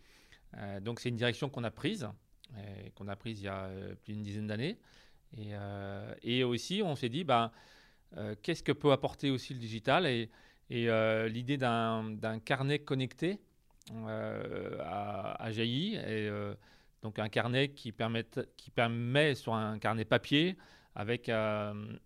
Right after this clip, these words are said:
<clears throat> avec une structure, euh,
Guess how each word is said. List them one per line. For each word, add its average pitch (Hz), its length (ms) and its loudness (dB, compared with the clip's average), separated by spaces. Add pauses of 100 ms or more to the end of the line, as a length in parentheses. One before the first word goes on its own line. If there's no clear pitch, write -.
(120)
<clears throat> 101 1200 -6
avec 110 560 -4
une 117 140 -4
structure, 131 640 -2 (420)
euh, 107 1000 -6